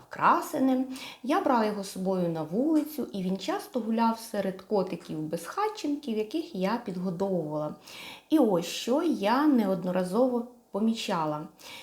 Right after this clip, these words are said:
Його не любили в котячій тусовці. Не любили через те, що я забирала Філімона додому, тобто своєю котячою чуйкою чи якимось, можливо, примітивним,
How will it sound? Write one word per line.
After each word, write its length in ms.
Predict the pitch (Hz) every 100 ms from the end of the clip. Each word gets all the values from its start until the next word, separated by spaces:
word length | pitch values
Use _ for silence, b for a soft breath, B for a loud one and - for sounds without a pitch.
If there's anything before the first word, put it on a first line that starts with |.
| B B -
Його 300 | 185 202 427
не 100 | 370
любили 380 | 240 196 277
в 100 | 311
котячій 460 | - 180 175 180 220
тусовці. 680 | 220 220 202 175 - - 151 - - _ _
Не 140 | 185 247
любили 540 | 311 311 320 320 302 311 -
через 240 | 302 311
те, 380 | - 403 415 415 -
що 240 | - - 247
я 380 | 294 359 - -
забирала 600 | 214 226 214 262 349 269
Філімона 640 | - 214 226 269 269 - -
додому, 680 | 175 190 190 170 185 185 180 175
тобто 440 | 233 208 - -
своєю 600 | - 180 226 269 233 -
котячою 840 | - 233 240 202 196 - 180 185 180 214 -
чуйкою 800 | - 330 359 359 240 190 170 175 B B B
чи 160 | - 247
якимось, 420 | 240 254 233 -
можливо, 560 | 214 202 233 220 196 190
примітивним, 1080 | - 220 214 208 - 233 214 208 190 196